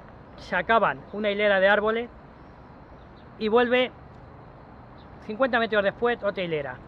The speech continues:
No tienen intención de plantar árboles, no tienen intención de ajardinar la zona y, como hemos visto, tampoco tienen la intención de intentar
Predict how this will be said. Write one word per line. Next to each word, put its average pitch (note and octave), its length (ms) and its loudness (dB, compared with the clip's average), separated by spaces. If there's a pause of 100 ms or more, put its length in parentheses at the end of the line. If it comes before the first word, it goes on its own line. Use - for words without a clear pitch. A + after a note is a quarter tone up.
(500)
No G#3 260 0
tienen A3 280 -2
intención F#3 420 -4
de F#3+ 100 -2
plantar F3 320 -2
árboles, G3 380 0 (120)
no G#3 160 -4
tienen A3 280 -6
intención F#3+ 440 -6
de F#3 60 -2
ajardinar F3 640 -4 (400)
la F3 160 -2
zona A3 420 -2 (320)
y, F3+ 80 -10
como G3 180 -2
hemos G#3 160 4
visto, G#3+ 280 -4
tampoco F#3+ 380 -2
tienen G3+ 300 -6
la F3+ 60 -4
intención F3+ 540 -4
de F3 60 -6
intentar E3 520 -2